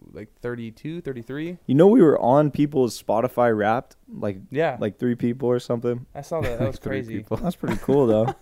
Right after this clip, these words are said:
Speaker 3: <laughs> Not even on any of our own. <laughs>
Speaker 1: No.
Speaker 2: Yeah, I know.
Speaker 1: Mine was, uh, Mars Hill,
Speaker 2: Yeah,
Speaker 1: but
Speaker 2: Mars Hill was mine too,
Speaker 1: <laughs>
Speaker 2: bro. But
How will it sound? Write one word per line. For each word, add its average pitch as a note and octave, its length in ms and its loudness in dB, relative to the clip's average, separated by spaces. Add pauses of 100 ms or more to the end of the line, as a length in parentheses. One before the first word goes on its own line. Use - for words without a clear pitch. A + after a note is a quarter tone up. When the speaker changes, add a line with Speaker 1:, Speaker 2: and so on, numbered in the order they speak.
Speaker 3:
<laughs> - 160 -14
Not B2 140 0
even D3+ 120 2
on B2 160 2
any B2 160 0
of G#2+ 120 -2
our G#2 140 2
own. A#2 320 2
<laughs> - 140 4
Speaker 1:
No. C#3+ 260 0
Speaker 2:
Yeah, B2 160 6
I A#2 120 4
know. B2 300 4
Speaker 1:
Mine C#3+ 320 0
was, D3+ 200 -4
uh, B2+ 180 0
Mars B2 340 -6
Hill, A2+ 240 -16 (180)
Speaker 2:
Yeah, A#2 240 2
Speaker 1:
but A2 80 0
Speaker 2:
Mars A#2 400 2
Hill B2 180 6
was A#2 180 0
mine A2 280 0
too, G#2+ 220 -2
Speaker 1:
<laughs> G2+ 40 -4
Speaker 2:
bro. G2 300 -6 (500)
But G2+ 300 0